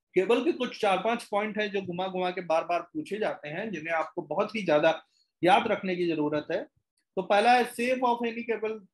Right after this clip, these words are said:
uh, due to its own weight। अपने weight के कारण किसी भी cable का जो shape होता है वो कैटन-, catenary होता है। catenary, Catenary क्या होता है? एक खास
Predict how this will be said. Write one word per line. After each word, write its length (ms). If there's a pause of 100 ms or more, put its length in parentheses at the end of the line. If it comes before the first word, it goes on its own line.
(120)
uh, 360
due 420
to 60 (200)
its 140 (180)
own 160
weight। 200 (520)
अपने 240
weight 340
के 100
कारण 340
किसी 280
भी 160
cable 460
का 260
जो 180
shape 360
होता 240
है 80
वो 160
कैटन-, 640 (540)
catenary 560
होता 240
है। 60
catenary, 600
Catenary 520
क्या 160
होता 200
है? 60
एक 180
खास 440